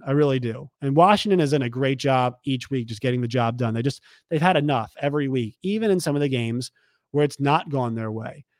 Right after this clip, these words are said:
Um, yeah, I mean, even, you know, even some of the games, like, where I'd say, like, you know, it's not been perfect, I should say. Right? Oregon game obviously wasn't gonna be perfect. Too tough an, an opponent. Arizona State game not, was not perfect. U S C game was not perfect, but they just keep winning.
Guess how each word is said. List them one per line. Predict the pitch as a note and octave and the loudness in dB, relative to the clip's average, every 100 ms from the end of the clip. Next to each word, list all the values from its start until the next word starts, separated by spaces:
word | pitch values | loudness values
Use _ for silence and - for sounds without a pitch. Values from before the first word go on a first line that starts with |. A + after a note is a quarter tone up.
| _ _ - | _ _ 0
Um, | C#3+ C3+ C3 B2+ A#2+ A#2 G2+ _ _ _ _ _ _ _ _ - | 2 4 4 2 0 -4 -8 _ _ _ _ _ _ _ _ -2
yeah, | D#3+ E3+ B2 | 4 4 6
I | |
mean, | B2+ C#3 | 4 2
even, | C#3 D3+ | 2 0
you | D#3+ | 0
know, | C3 | -2
even | D3 C#3+ C#3+ | -2 -2 -4
some | C#3 | -2
of | |
the | C3+ | -2
games, | C3+ B2 | 0 0
like, | A#2+ | 0
where | C3 | 0
I'd | B2+ | 0
say, | B2+ | 0
like, | B2 A#2+ | 0 0
you | C#3 | -4
know, | A2+ | -4
it's | A2 | -4
not | C#3+ B2+ C3 | -2 -2 -2
been | C3 | -4
perfect, | B2 B2 G#2 G2+ | -2 -2 -4 -10
I | |
should | G2 | -10
say. | - - - _ _ _ | -10 -12 -12 _ _ _
Right? | D3 D#3 | 0 4
Oregon | F3+ E3 D#3+ | 6 6 6
game | D3 C#3 | 6 6
obviously | B2+ C3 B2+ | 6 2 2
wasn't | B2 A#2+ | 0 2
gonna | B2 | 0
be | A#2+ | 0
perfect. | A#2 A#2 C#3 | -2 -4 -4
Too | C#3 | 0
tough | C3+ A2+ | 0 2
an, | A#2 A#2+ - | -2 -2 0
an | B2 | 0
opponent. | A2+ A2+ A2 C#3 - _ _ _ - | 0 0 0 -2 -8 _ _ _ -2
Arizona | C#3+ C3+ C3 B2 | 2 2 2 0
State | C3 A#2+ | -2 -2
game | B2 A#2+ C3+ | 0 2 4
not, | B2+ A#2+ - | 2 0 -4
was | B2+ A2+ | -2 2
not | A#2 A2 | 2 2
perfect. | A2+ G#2 C#3 - | 0 0 -4 2
U | D3+ | 6
S | F3 - | 6 6
C | G3+ | 4
game | E3 | 4
was | B2 A2+ | 4 0
not | A2+ | -4
perfect, | - G2+ - - | -8 -12 -12 -2
but | |
they | C3 | 0
just | C3 B2 | 0 -2
keep | - A#2 | -4 -4
winning. | A#2 A#2+ - | -4 -6 -12